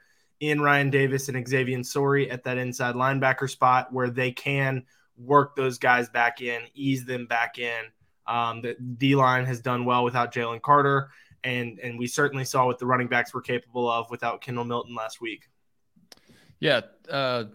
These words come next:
Speaker 2: sets me up nicely for my next talking point, which is Branson Robinson. And he's the S E C freshman of the week for good reason. He shredded Auburn, and we've spoken on this show before about how a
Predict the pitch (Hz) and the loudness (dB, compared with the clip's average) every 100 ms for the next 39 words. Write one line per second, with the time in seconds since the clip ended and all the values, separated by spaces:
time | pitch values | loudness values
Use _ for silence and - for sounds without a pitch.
0 | _ - - 151 123 - 127 147 151 131 | _ -18 -6 -6 -4 -8 -2 2 2 2
1 | 135 139 139 123 120 123 143 139 120 - | 0 -2 -4 -6 -4 0 0 0 -2 -6
2 | - 135 127 120 117 101 127 143 135 127 | 2 6 6 4 -6 -2 0 0 -2 -6
3 | 117 101 127 139 - 123 123 143 147 127 | -6 -2 0 0 -2 2 4 6 4 2
4 | 104 85 - - 107 107 107 104 101 - | 0 -4 -6 -2 0 2 2 2 -2 -6
5 | - - - 123 110 113 135 - 123 - | -20 -12 -4 -2 0 2 2 2 2 2
6 | 135 113 139 139 - 135 127 107 107 135 | 0 0 2 2 2 -2 -2 -2 0 2
7 | 160 - - 120 127 131 113 135 151 156 | 0 -4 -8 -2 0 0 0 0 0 0
8 | 160 113 101 - 139 135 127 123 120 139 | -2 -2 -4 -2 2 2 2 0 2 2
9 | 143 143 123 113 101 - _ _ 135 151 | 2 0 0 -2 -6 -12 _ _ -4 -2
10 | - 180 175 160 147 135 - 139 123 104 | 6 6 6 2 0 0 0 2 2 -2
11 | - 143 127 113 101 101 117 107 113 117 | -4 2 4 6 4 6 4 4 2 2
12 | 113 104 104 104 | 0 0 -2 -2